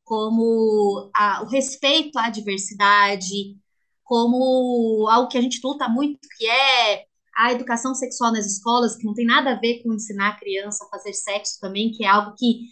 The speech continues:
muitas vezes os, esses conservadores, né, bolsonaristas utilizam contra nós. Na verdade, seria uma, uma orientação dentro das escolas para que professores falassem com crianças e adolescentes sobre o respeito ao próprio corpo,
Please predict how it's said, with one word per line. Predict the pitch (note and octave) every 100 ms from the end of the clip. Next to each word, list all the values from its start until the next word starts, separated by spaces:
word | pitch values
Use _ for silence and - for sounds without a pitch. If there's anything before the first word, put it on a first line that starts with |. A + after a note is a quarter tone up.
| _
muitas | - B3 A#3+ G#3+
vezes | A3+ A#3+ A#3 G3+
os, | G3+ G3 - - - -
esses | G3+ - -
conservadores, | A3 A3 G3+ G3 F#3+ A#3 A#3 G3 F3
né, | G3+
bolsonaristas | G3+ G3 G3+ G3 G3 G#3
utilizam | G3+ - G3+ G#3+ G#3+
contra | G#3+ G3+ F#3+ F#3
nós. | F#3 G#3+ A3+ - - _ _ _ A3
Na |
verdade, | A3 A3+ A#3 A#3
seria | C#4 B3+ C#4
uma, | D#4 D#4 D#4 C#4 B3+ A3+ G3 - _
uma | A#3+ A#3 A#3+ A#3 A3+
orientação | A#3 C4 C4+ C4+ B3 - A#3+ C4+ F4
dentro | B3 B3
das | A#3+ A#3+
escolas | - A3+ A#3+ C#4 C#4
para | C#4+
que | D4+ F4+ F#4+ _ _ _
professores | C4+ C#4+ C#4+ C4 D4
falassem | D4+ B3+ C4+ D#4 D4
com | C#4 D4+
crianças | D4+ B3 C4 B3+
e |
adolescentes | A#3+ A3+ A3+ A#3+ C#4 D4 - _ _
sobre | - - C#4 C4+ A#3+ D4+ D4+ D4+ D4 D4 C#4 B3+ A#3 G#3 F#3+ F#3
o | C4
respeito | F4+ F#4 D4 E4+ D4+
ao |
próprio | - B3+ A#3+ -
corpo, | A3+ A3+ C4+ C4 A#3+ - A#3 A3+ A3